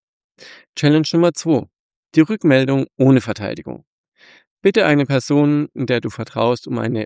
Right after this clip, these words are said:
ehrliche Rückmeldung zu einer konkreten Sache. Nicht allgemein, "Wie bin ich so?", sondern konkret. "Wo wirke ich manchmal unklar?" Oder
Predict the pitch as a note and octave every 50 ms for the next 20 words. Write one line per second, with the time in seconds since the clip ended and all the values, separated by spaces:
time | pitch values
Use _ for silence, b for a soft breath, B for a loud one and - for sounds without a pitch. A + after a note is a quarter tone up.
0 | _ - - C3 C3 C3 A#2+ B2 B2+ A2+ B2+ A2+ - B2 A#2+ A#2 A2+ A2 A#2+ A#2
1 | A#2 A2+ - - B2 B2+ - G#2+ - - A#2+ A2 - - A2+ G#2+ - - G2 -
2 | - A2 - - - - _ _ b b b b b b b b b - C3 A2+
3 | - D3 B2 A2 G#2+ G#2+ G#2 G#2 G#2 G2+ G#2 - _ _ _ _ - A#2+ G#2 -
4 | - C3 B2 A#2+ G#2+ - - - - - - _ _ _ _ - - C#3+ D3+ D#3+
5 | D#3+ - _ _ - F3 F3+ E3 - - A#2 A2+ _ _ _ _ _ b b b
6 | b b b b b - D#3 F3 F3+ F3+ F#3+ F3 D#3+ - E3 D3 - E3+ D3 C#3
7 | - D3 C#3+ C3+ C3 B2 - - - - G#2+ G#2 - _ _ _ _ - - B2+
8 | B2 B2+ A#2+ A#2 -